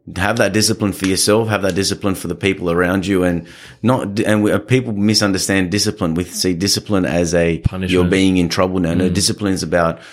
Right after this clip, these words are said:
Speaker 1: having structure and rules and sticking to it no matter what. Um, obviously being flexible if you need to. And I think that was another thing that was in Extreme Ownership is that, you know, things happen. Um, you may need to go down the rank or go up the rank. You need
Speaker 2: Yeah.
Speaker 1: to be flexible with it. So then that way there you can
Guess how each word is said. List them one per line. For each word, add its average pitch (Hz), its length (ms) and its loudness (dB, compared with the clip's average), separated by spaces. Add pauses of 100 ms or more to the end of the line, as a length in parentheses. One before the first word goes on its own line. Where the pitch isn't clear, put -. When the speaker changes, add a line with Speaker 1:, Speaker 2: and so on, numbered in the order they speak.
(240)
Speaker 1:
having 98 280 -2
structure 101 440 0
and 90 120 0
rules 92 200 2
and 85 100 0
sticking 95 340 -2
to 101 200 2
it 98 160 0
no 90 140 2
matter 82 280 2
what. 73 320 -6 (320)
Um, 80 160 0
obviously 95 320 2
being 98 200 2
flexible 95 440 0
if 90 160 -2
you 90 60 2
need 92 240 2
to. 113 100 2
And 90 100 2
I 85 40 0
think 87 160 0
that 85 40 2
was 85 120 2
another 85 240 2
thing 87 200 -2
that 80 160 -2
was 85 160 -2
in 80 160 -2
Extreme 82 380 -2
Ownership 82 400 -2
is 85 100 -2
that, 80 300 0 (240)
you 90 80 -2
know, 85 140 2 (120)
things 95 280 0
happen. 90 420 -4 (260)
Um, 85 240 0
you 90 80 2
may 90 140 2
need 87 100 2
to 82 80 -2
go 82 160 2
down 90 300 0
the 87 100 0
rank 85 260 0
or 85 80 -4
go 80 160 0
up 90 220 -2
the 90 100 0
rank. 85 220 0
You 82 60 -2
need 87 60 0
Speaker 2:
Yeah. 87 80 2
Speaker 1:
to 87 40 -2
be 85 140 -2
flexible 90 440 -4
with 85 200 -4
it. - 80 -4
So - 100 0
then 87 160 2
that 87 160 0
way 87 120 2
there 87 120 0
you 85 160 0
can 82 320 -4